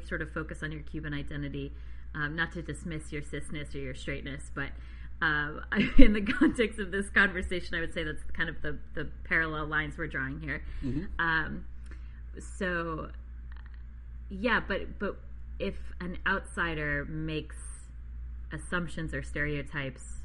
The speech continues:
Speaker 1: about me based on those labels, it's very concerning.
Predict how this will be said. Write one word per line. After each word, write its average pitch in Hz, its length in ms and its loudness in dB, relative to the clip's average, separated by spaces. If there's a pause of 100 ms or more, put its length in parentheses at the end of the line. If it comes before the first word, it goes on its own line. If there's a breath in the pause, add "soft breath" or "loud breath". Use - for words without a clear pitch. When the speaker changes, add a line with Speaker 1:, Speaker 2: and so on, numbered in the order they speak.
(540)
Speaker 1:
about 160 360 -2
me 180 140 -4
based 180 300 -4
on 190 120 -2
those 190 240 -2
labels, 208 440 -6
it's 208 200 -12
very 180 280 0
concerning. 196 840 -4